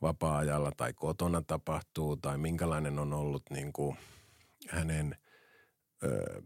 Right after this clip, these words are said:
tota, asiakasympäristönsä tai mitä ikinä niin, niin tää olisi niinku täysin kohtuutonta meidän mielestä.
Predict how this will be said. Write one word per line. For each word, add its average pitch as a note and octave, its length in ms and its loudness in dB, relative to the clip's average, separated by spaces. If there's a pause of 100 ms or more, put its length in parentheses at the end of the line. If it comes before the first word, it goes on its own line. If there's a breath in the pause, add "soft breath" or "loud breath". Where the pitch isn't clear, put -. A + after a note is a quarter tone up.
(440)
tota, - 440 -4
asiakasympäristönsä D#2+ 1500 0
tai D#2 100 0
mitä E2+ 280 2
ikinä E2+ 420 0 (560 loud breath)
niin, D2 440 -4
niin E2 440 -4
tää F2+ 200 2
olisi E2 280 0
niinku D#2 220 -4
täysin D#2 420 0
kohtuutonta C#2+ 720 -4
meidän C#2 320 -2
mielestä. C2+ 520 -8